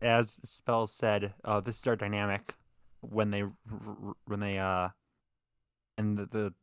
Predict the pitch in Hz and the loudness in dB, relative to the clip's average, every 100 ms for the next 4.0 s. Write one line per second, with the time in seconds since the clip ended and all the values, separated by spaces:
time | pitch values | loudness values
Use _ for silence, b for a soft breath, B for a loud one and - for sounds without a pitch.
0 | _ - - 123 104 - - 117 101 101 | _ -10 4 4 4 -12 -6 -4 -4 -6
1 | 104 101 98 95 - - - b - 110 | -4 2 4 4 0 -20 -20 b 4 6
2 | 110 104 104 95 95 120 - 98 107 _ | 6 4 0 -2 -4 -4 -4 -6 -8 _
3 | - - 113 110 - 160 123 95 - - | -14 -8 -6 -6 -2 2 2 0 -6 -12